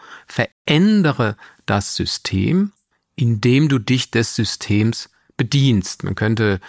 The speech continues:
etwas zugespitzt vielleicht sagen, ja, „Fight the system by using it“, sozusagen. Und fürs Marketing ist das super wichtig, ne? Wenn man Menschen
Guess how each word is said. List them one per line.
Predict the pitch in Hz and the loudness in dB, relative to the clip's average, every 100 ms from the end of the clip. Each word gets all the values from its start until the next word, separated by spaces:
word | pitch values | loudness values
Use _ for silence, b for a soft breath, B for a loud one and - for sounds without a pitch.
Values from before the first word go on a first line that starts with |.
| B | B
etwas | - 113 101 - | -6 -2 -4 -2
zugespitzt | 139 123 - 107 - - | -2 -2 -2 -4 -4 -6
vielleicht | 104 95 92 104 B B B | -2 0 0 -4 B B B
sagen, | - 87 90 | -4 -2 -2
ja, | 85 | -4
„Fight | - 90 113 - | -2 -2 -2 -4
the | 95 | -6
system | - 123 - 101 | -4 -4 -2 -4
by | 92 87 95 | -2 -2 -2
using | 95 - | -4 -6
it“, | - - | -12 -12
sozusagen. | - - - - - 101 117 - B B B B | -14 -14 -16 -12 -12 -8 -8 -10 B B B B
Und | 127 | -2
fürs | 131 117 | 0 0
Marketing | 127 185 170 123 113 | 0 0 0 -2 -2
ist | 110 101 | -4 -4
das | 104 | -4
super | - 208 - 107 | -2 -2 -2 -2
wichtig, | 104 - - - - - | -2 -4 -10 -12 -12 -6
ne? | 90 127 | -4 -2
Wenn | 113 | 0
man | 107 | 0
Menschen | 101 131 - 143 | 2 0 0 -2